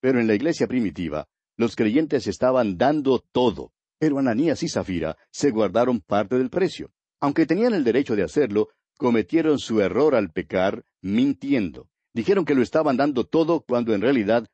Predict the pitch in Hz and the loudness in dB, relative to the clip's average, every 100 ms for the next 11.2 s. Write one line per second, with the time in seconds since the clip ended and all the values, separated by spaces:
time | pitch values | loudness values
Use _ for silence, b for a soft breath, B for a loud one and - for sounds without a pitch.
0 | _ 151 156 - 135 131 107 92 92 117 | _ 0 0 2 0 0 -2 -4 -2 -2
1 | 110 110 87 135 147 120 101 90 90 80 | 0 -2 0 0 0 0 -2 -2 -4 -4
2 | 82 - 64 - _ _ _ _ _ - | -6 -8 -16 -18 _ _ _ _ _ -2
3 | 165 120 95 123 - 98 123 104 80 117 | 0 0 0 -4 -2 0 0 -2 -2 0
4 | 98 98 120 - 92 90 101 107 113 87 | 2 0 0 -2 -6 -4 -4 -2 -4 -4
5 | 85 104 92 _ 131 139 127 117 95 92 | -4 -4 -4 _ 2 2 2 0 0 -4
6 | 80 120 113 104 - _ _ - 110 98 | -2 0 0 -2 -6 _ _ -2 0 0
7 | 85 76 78 65 - _ _ _ _ 156 | -2 -4 -8 -8 -14 _ _ _ _ 0
8 | 185 160 170 - 151 131 113 110 147 139 | 2 2 0 2 2 2 0 0 0 2
9 | 135 120 101 135 196 160 - 120 101 196 | 0 0 0 0 2 0 0 0 0 -2
10 | 139 131 110 90 120 107 104 - 87 78 | -2 -2 -2 0 0 0 -2 -2 -4 -4
11 | 71 | -12